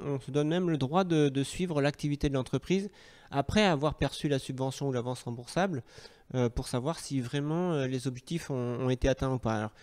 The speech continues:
s'ils ne sont pas atteints, euh, la vie de l'entreprise n'étant pas un long fleuve tranquille,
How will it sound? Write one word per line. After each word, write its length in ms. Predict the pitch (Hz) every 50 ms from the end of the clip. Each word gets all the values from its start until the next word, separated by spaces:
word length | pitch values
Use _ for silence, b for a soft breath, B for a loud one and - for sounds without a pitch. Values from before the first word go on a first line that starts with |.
| b b b
s'ils 220 | - - - 170 185
ne 40 |
sont 220 | 170 - - 156 143
pas 160 | - 143 135
atteints, 200 | 139 - - 156
euh, 520 | 156 156 147 131 117 113 113 110 113 113 - -
la 100 | 120 117
vie 120 | 120 123
de 40 | 123
l'entreprise 400 | 120 117 - - - - 131 117
n'étant 260 | 117 110 - 113 113
pas 120 | - -
un 140 | 143 147 139
long 140 | 131 127 123
fleuve 300 | - - 127 117 - -
tranquille, 480 | - - 120 117 - - 175 190 196